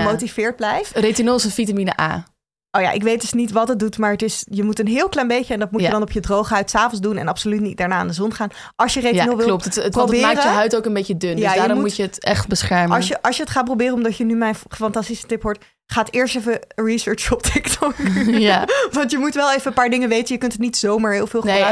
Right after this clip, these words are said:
Speaker 1: gebruiken.
Speaker 2: je, nou,
Speaker 1: Maar het is wel fijn.
Speaker 2: volgens mij is vooral het grootste ding dat je het gewoon één keer per week moet meebiggenen en niet meteen
Speaker 1: Ja.
Speaker 2: elke dag.
Speaker 1: Nou ja, dat moet je dus even uitzoeken.
Speaker 2: Ja.
Speaker 1: Maar,
Speaker 2: Ja, dus
Speaker 1: oh ja, dat die foto's. En toen heb ik dus ook, <laughs> toen dacht ik, ja, ik wil ook wel weten van of het nou werkt of niet. Want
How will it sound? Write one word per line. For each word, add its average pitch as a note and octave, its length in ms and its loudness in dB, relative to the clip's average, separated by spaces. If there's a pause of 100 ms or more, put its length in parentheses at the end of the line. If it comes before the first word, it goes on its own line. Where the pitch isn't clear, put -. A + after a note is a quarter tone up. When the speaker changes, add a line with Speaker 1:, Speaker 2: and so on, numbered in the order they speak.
Speaker 1:
gebruiken. G#3 300 0
Speaker 2:
je, - 60 -6
nou, F#3+ 260 4 (100)
Speaker 1:
Maar - 120 -20
het A3+ 140 0
is - 60 -10
wel G3 140 0
fijn. - 200 0
Speaker 2:
volgens G3 200 0
mij F#3 160 4
is F#3 100 0
vooral F3 200 2
het F3 100 -2
grootste F3+ 280 0
ding F3+ 140 -2
dat E3+ 120 -4
je F3+ 60 -6
het - 80 -8
gewoon E3 300 -2
één E3+ 200 0
keer E3 120 -4
per E3 140 -2
week D#3 200 0
moet D#3+ 120 -4
meebiggenen D#3+ 520 -4
en D3 60 -6
niet D#3 140 -4
meteen D#3+ 200 0
Speaker 1:
Ja. - 60 -6
Speaker 2:
elke D3+ 180 -6
dag. - 120 -2
Speaker 1:
Nou G3+ 120 2
ja, F3 80 -2
dat E3 80 -4
moet F3+ 120 -4
je F3+ 60 -10
dus F3 120 -8
even E3+ 220 -8 (220)
uitzoeken. - 480 -4
Speaker 2:
Ja. E4+ 80 -6 (960)
Speaker 1:
Maar, C4 460 2 (220)
Speaker 2:
Ja, G3 100 -12
dus F#3+ 140 0
Speaker 1:
oh - 40 2
ja, D4+ 140 4
dat C4+ 140 4
die D4+ 120 0
foto's. C4+ 440 0
En A#3 120 -4
toen C4+ 140 -2
heb C4+ 140 -2
ik A#3+ 80 -6
dus B3+ 140 -2
ook, B3 120 0 (160)
<laughs> A3+ 100 -2
toen B3 140 -4
dacht A#3 160 -2
ik, E3 100 -8
ja, F#3+ 220 0 (400)
ik A3+ 140 0
wil F#3 140 -2
ook D4 160 0
wel B3+ 260 2
weten G3+ 300 -2
van - 140 -6
of F#3+ 100 -6
het G3 100 -6
nou F3+ 180 0
werkt A#3 340 0
of F#3+ 120 -8
niet. F3 180 -4
Want G3 160 -6